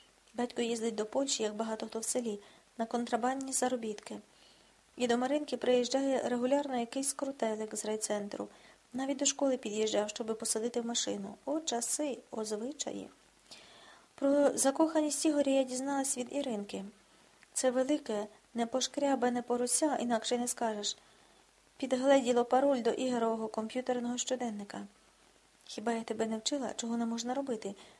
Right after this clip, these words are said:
грізно спитала я, справді зла на доньку. "А вже ж вчила", — Іринка тільки трішки була збентежена.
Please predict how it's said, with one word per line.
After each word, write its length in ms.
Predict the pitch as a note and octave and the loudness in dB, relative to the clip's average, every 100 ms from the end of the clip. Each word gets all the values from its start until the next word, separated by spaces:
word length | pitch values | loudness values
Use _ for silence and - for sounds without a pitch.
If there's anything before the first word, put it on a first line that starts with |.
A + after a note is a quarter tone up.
| _ - | _ -6
грізно 280 | B3 A#3 | -4 -2
спитала 380 | A3+ A3+ A3 A3+ | -4 -4 -4 -2
я, 300 | A#3 C#4+ C4 - | -4 -4 -4 -4
справді 520 | - - C4 B3 A#3+ | -4 -2 -2 -2 -4
зла 220 | A#3 A#3+ | -2 -2
на 120 | B3 | -2
доньку. 440 | A#3 G#3 G#3 - G3+ - _ _ - | -4 -6 -8 -10 -12 -18 _ _ -8
"А 100 | A3 | -4
вже 160 | A#3 | -4
ж 100 | C#4 | -4
вчила", — 360 | - C#4 C4 B3+ | -2 -2 -2 -6
Іринка 360 | A#3+ A#3+ A#3 A#3 | -2 -2 0 -2
тільки 280 | A#3 A#3 A#3 | -4 -4 -4
трішки 320 | A#3 A#3 A#3 | -4 -4 -4
була 160 | A3+ A3+ | -6 -6
збентежена. 600 | A3 A3 A3 A3 G#3+ | -6 -6 -6 -6 -6